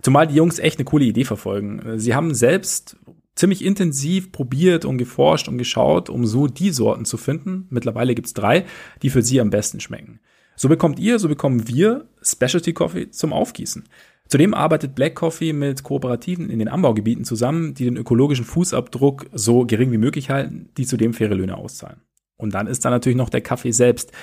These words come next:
Tatsächlich ist Instant Kaffee nämlich die nachhaltigste Kaffeemethode, weil sie der Bohne am meisten entzieht und so am wenigsten Müll anfällt. Zudem hat Black Coffee für den sensationellen Geschmack ein einzigartiges Extraktionsverfahren entwickelt.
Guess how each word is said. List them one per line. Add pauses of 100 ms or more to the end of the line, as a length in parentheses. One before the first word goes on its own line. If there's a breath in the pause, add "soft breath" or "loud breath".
(260 loud breath)
Tatsächlich
ist
Instant
Kaffee
nämlich
die
nachhaltigste
Kaffeemethode,
weil
sie
der
Bohne
am
meisten
entzieht (240)
und
so
am
wenigsten
Müll
anfällt. (560 loud breath)
Zudem
hat
Black
Coffee
für
den
sensationellen
Geschmack
ein
einzigartiges
Extraktionsverfahren
entwickelt.